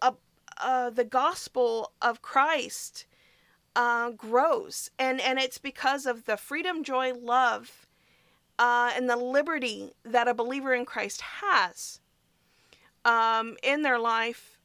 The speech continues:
especially in a government that says you cannot be that way. Those that believe in Christ in that type of, um, environment, um, under-,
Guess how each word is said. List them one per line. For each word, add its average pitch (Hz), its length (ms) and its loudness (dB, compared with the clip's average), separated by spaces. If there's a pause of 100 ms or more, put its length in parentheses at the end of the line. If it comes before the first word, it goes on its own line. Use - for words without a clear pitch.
(240)
especially 269 800 -2
in 240 260 -2
a 226 60 2
government 233 640 0
that 220 220 -2
says 226 340 -4
you 220 200 -12
cannot 214 360 -6
be 262 120 -8
that 294 240 0
way. 294 300 -2 (400)
Those 262 220 2
that 262 180 0
believe 285 320 -4
in 320 100 -2
Christ 254 560 0
in 269 200 -2
that 269 200 2
type - 360 -2
of, 269 320 -2
um, 220 560 0
environment, 269 960 -2 (580)
um, 240 560 2
under-, 254 400 2